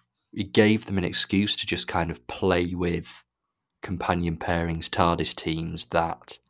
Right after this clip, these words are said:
hadn't had anything to do for quite a while. Uh, again, Eighth Doctor and Charlie, you know, at that point, there hadn't been anything from those two for a while. I know we've kind of been spoiled by Eighth Doctor and Charlie content <laughs> recently, but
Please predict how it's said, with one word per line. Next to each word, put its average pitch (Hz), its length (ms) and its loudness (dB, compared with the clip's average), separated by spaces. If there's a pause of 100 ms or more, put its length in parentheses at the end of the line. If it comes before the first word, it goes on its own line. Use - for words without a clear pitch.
(520)
hadn't 85 520 -2
had 85 480 -4
anything 85 460 -4
to - 120 -12
do 98 200 2
for 95 160 -6
quite 82 340 -2
a 82 60 -2
while. 87 460 0
Uh, 82 120 -6 (140)
again, 90 380 0
Eighth 82 240 -2
Doctor - 280 -6
and 80 160 -8
Charlie, 87 460 -2
you 90 60 -12
know, 87 160 -6
at 82 100 -6
that 87 240 0
point, 85 520 -2 (800)
there 98 160 2
hadn't 85 400 -2
been 87 500 -6 (360)
anything 85 380 -4
from 82 180 -6
those 82 240 -2
two 85 220 -6
for - 140 -6
a 82 40 -4
while. 85 220 4
I 82 60 -6
know 85 160 0
we've 85 160 -8
kind 80 260 -2
of - 80 -14
been 82 140 -8
spoiled 87 680 -2
by 90 320 -6 (100)
Eighth 87 240 -6
Doctor - 320 -8
and 90 80 -14
Charlie 87 320 -4
content 82 560 -6
<laughs> 80 120 -2
recently, 87 540 0
but 87 360 -2